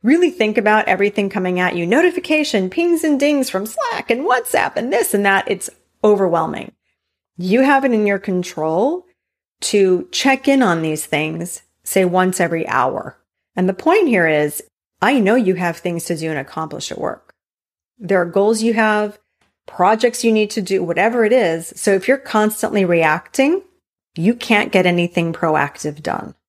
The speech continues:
You have it within your control. And I know, I know there's a lot of you who work with, you have things happening all around the world. We're, like, always on.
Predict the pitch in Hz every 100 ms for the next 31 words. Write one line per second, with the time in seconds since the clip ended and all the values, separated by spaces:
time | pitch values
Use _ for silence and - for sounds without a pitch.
0 | - 185 208 202 240 247 247 214 190 196
1 | 190 - 196 180 185 185 190 233 254 _
2 | _ _ _ _ _ - 190 196 208 208
3 | 214 214 214 - 180 185 190 214 208 196
4 | 190 190 185 196 190 180 170 170 - 170
5 | 165 - _ _ _ - 170 170 170 180
6 | 147 165 - - - 208 196 226 214 214
7 | 190 185 180 175 165 180 233 240 233 196
8 | 175 180 - 214 208 196 196 196 196 196